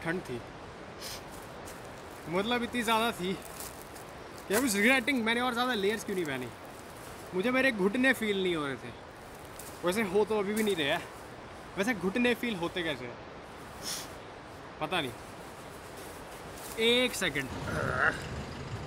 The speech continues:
Okay, so hi everyone, welcome back to a new video in a long while। Finally my cycle is fixed, the brakes are working again। आज मैंने सोचा थोड़ी लंबी ride करता हूँ, क्योंकि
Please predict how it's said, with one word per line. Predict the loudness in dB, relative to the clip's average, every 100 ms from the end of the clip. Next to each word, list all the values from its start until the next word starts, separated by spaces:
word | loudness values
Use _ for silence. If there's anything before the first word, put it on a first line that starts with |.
| 2 4 4 4 4 4 2 0 0 -2 -2 -4 -6 -6 -6 -6 -8 -10 -12 -14 -14 -8 -8 6 10
Okay, | 12
so | 12
hi | 12
everyone, | 12 12 12
welcome | 12 12
back | 12 12
to | 12
a |
new | 12
video | 12 12 12 10 0 2
in | 10
a | 12
long | 12 12
while। | 12 12 10 2 -8 -8 -10 -8 -2 12
Finally | 12 12 12 12
my | 12
cycle | 12 12 12 12
is | 10
fixed, | 8 8 8
the | 12
brakes | 12 12 10
are | 12
working | 12 12 12
again। | 12 12 10 6 -4 -8 -8 8 10
आज | 12
मैंने | 12
सोचा | 12 10 10
थोड़ी | 12 12
लंबी | 12 12
ride | 12 12
करता | 8 4
हूँ, | 4
क्योंकि | 6 6